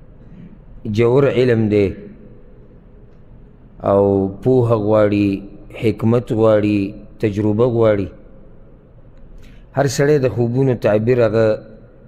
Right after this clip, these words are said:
نشي راویستی. بله دا مسله ورسره یاده کړئ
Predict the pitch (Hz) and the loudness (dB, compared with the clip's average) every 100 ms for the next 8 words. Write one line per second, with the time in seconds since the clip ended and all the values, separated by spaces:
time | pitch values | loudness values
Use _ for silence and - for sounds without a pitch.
0 | - - - 127 117 110 101 95 90 - | -20 -20 -4 -2 0 0 2 0 -4 -8
1 | - - - - - - - - - - | -14 -16 -20 -20 -20 -20 -20 -20 -20 -20
2 | - - - - - - 143 147 165 156 | -20 -20 -20 -20 -16 -4 0 2 2 0
3 | - 156 156 139 139 131 147 139 135 135 | 0 2 2 2 2 2 2 2 -2 -2